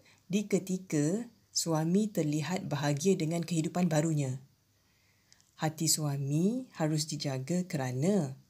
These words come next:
mentaati suami itu kewajipan anda sebagai isterinya. Jadi, selagi anda adalah isterinya, anda wajib mentaati suami dalam apapun keadaan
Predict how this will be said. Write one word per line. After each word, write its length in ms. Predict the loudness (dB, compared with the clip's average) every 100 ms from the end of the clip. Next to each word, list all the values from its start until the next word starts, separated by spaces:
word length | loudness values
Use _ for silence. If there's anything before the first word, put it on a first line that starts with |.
| _ _ -2
mentaati 560 | 2 2 0 -4 -2 -2
suami 400 | 0 0 0 0
itu 480 | -2 -4 -4 -4
kewajipan 640 | 0 0 0 0 -4 -4 -4 -4
anda 400 | -4 -4 -2 2
sebagai 560 | 2 0 -2 -2 -2
isterinya. 720 | 0 0 0 0 0 2 0 -4 -20 _ _ _ _ _ _ _ _ -4
Jadi, 720 | -4 -4 -4 -2 0 -2 -4 -10 _
selagi 400 | -6 -2 0 0
anda 240 | 2 2 2
adalah 320 | -2 -4 -4
isterinya, 720 | -2 -2 -2 -4 -2 -2 -2 -8 _ -4
anda 320 | -2 0 -2
wajib 400 | -4 -2 0 2
mentaati 480 | 0 -2 -4 -2 -2
suami 520 | -2 -2 -2 -2 -6 -2
dalam 280 | 0 2 0
apapun 480 | -2 0 -2 2 0
keadaan 640 | 0 -4 -4 -2 -2 -2